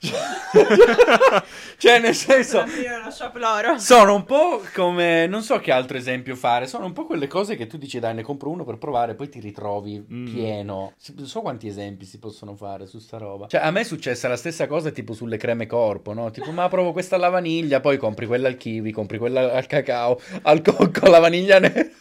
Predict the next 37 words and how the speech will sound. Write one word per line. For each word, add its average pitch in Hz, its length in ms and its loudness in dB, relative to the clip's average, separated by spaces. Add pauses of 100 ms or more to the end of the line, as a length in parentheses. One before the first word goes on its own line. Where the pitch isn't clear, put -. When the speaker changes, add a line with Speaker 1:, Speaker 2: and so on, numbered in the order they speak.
(160)
Speaker 1:
Cioè, 392 240 -2 (360)
e 196 120 4
io 240 140 6
adesso 190 320 0
c'ho 185 140 0
il 180 40 0
mobiletto 185 460 0
<laughs> - 300 -10
nel 185 100 -6
ba-, - 200 -4 (160)
pieno, 196 580 10
che 175 160 0
posso 185 280 0
mettermi 196 400 0
creme 175 320 0
corpo 180 380 0
per 139 220 -8
ogni, 185 500 -6
ogni 208 320 -4
arto 190 400 0
posso 135 260 -10
avere 143 220 -4
un 135 60 -10
profumo 151 360 -12
diverso, 151 640 -6 (320)
perché 147 260 -6
mi 175 120 -8
son 120 120 -10
fatto 120 280 -6
prendere 120 340 -2
la 110 100 0
mano. 123 380 -4 (680)
Stessa 180 380 -2
cosa 202 260 0
su, 104 680 -10
su 101 140 -20
questi. 110 520 -6